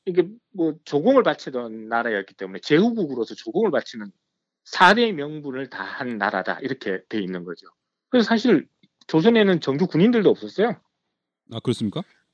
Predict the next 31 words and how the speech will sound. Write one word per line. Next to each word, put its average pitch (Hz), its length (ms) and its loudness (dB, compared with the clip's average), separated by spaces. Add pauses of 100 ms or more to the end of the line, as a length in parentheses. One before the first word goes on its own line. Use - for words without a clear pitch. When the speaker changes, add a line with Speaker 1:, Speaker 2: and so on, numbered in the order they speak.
(260)
Speaker 1:
예, 160 260 8
Speaker 2:
음. 143 40 -6
Speaker 1:
정규 143 240 -8
군인들이 123 340 -10
없었어요. - 380 -18 (960)
Speaker 2:
그 101 140 -10 (380)
일반 135 200 2
Speaker 1:
조선에 214 140 4
Speaker 2:
포졸들은 156 720 8
어떤 98 420 -2
군인이 139 340 2
아니라 95 320 0
그냥 92 300 -6
경찰, 110 460 -2
Speaker 1:
그냥 208 180 4
Speaker 2:
뭐. 190 100 -10
Speaker 1:
포졸들이 285 380 4
이제, 143 100 -6
포-, 185 180 -6
경찰이 220 380 2
이제, 127 100 -4
포졸은 247 380 -6
경찰이잖아요. 131 640 -6
Speaker 2:
어. 85 540 -10 (240)
Speaker 1:
포졸은 208 300 0
경찰, 147 340 -4
우리가 117 200 -2
좀 107 120 -14
경찰, 107 400 -10 (200)
내치를 143 580 6
하는 92 240 -8